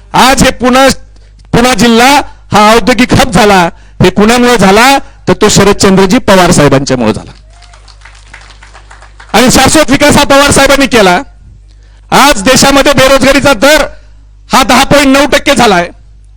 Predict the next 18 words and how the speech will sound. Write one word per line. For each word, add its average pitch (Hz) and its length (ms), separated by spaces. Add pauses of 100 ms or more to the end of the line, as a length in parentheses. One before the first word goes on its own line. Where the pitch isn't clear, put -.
(1500)
दोन 294 220
कोटी 285 300
तरुणांना 277 580
दरवर्षी 285 500
नोकरी 262 400
देऊ 294 140
म्हणणारं 269 360
सरकार 233 460 (760)
मागच्या 254 360
आठ 269 260
वर्षात 269 420 (1300)
सहा 269 280
कोटी 285 300
पंच्याण्णव 285 480
लाख 285 240
युवकांचे 277 440
रोजगार 277 340
गेले. 202 320